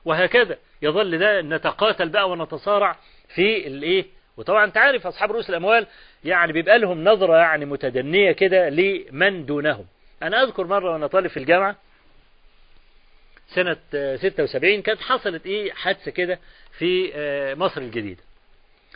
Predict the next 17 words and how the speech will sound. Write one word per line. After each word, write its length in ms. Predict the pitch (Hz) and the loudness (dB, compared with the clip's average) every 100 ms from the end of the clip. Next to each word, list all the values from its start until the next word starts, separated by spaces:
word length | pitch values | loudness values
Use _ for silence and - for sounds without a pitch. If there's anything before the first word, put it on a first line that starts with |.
| - - _ | -20 -20 _
الحادثة 800 | 165 185 175 240 262 - 226 220 175 | 4 4 4 0 -2 0 0 0 4
ولد 340 | 202 196 160 | 4 4 2
راكب 220 | 190 139 | -2 -4
سيارة 260 | - 156 165 | -6 -4 -2
مرسيدس 560 | 131 - 160 135 - - | -4 -8 -10 -10 -10 -4
فخمة 360 | 175 185 190 - _ _ _ - | -2 -4 -10 -12 _ _ _ -20
دخل 420 | 117 208 - 175 | 0 2 2 -4
في، 420 | - 185 190 156 143 | -4 -4 -4 -6 -10
آه، 320 | 131 127 120 | -10 -10 -12
في 460 | - 127 123 123 113 | -14 -12 -12 -14 -10
تقاطع 480 | 127 180 190 151 127 | -4 2 2 0 -8
طرق 360 | - 196 - | -2 -2 -2
مع 300 | 165 185 185 | -2 2 2
راجل، 420 | 165 196 185 165 139 | 2 0 -2 -4 -8
آه، 140 | 147 | -8
صاحب 300 | 202 165 135 | -2 -4 0
تاكسي. 320 | 151 - - | -4 -4 -16